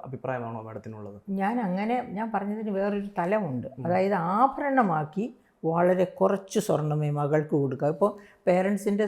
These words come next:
Speaker 2: സ്വത്തിൻ്റെ ഒരു ഷ്-, പങ്ക് ഒരു മകനും ഒരു മകളും ഉള്ളെങ്കിൽ തീർച്ചയായിട്ടും അവൾക്ക് അതിൻ്റെ പകുതി കിട്ടാൻ അർഹതയുണ്ട്. അച്ഛനും അമ്മയും അവരുടെ ആവശ്യത്തിനുള്ളത് വെച്ച് കഴിഞ്ഞ് ബാക്കി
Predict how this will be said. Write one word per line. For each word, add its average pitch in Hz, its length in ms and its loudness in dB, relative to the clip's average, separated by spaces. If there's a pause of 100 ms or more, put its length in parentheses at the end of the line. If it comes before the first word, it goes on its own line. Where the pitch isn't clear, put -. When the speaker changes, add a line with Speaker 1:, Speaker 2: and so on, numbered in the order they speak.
Speaker 2:
സ്വത്തിൻ്റെ 196 480 2
ഒരു 190 200 2
ഷ്-, 202 100 -8 (100)
പങ്ക് 190 300 2 (440)
ഒരു 202 180 8
മകനും 196 340 2
ഒരു 196 180 4
മകളും 185 360 2
ഉള്ളെങ്കിൽ 185 380 2
തീർച്ചയായിട്ടും 226 600 2
അവൾക്ക് 190 280 2
അതിൻ്റെ 185 240 2
പകുതി 180 300 4
കിട്ടാൻ 160 340 0
അർഹതയുണ്ട്. 147 540 0 (460)
അച്ഛനും 214 340 4
അമ്മയും 185 380 2
അവരുടെ 180 220 2 (100)
ആവശ്യത്തിനുള്ളത് 175 600 2
വെച്ച് 165 180 -2
കഴിഞ്ഞ് 180 340 2
ബാക്കി 180 260 -4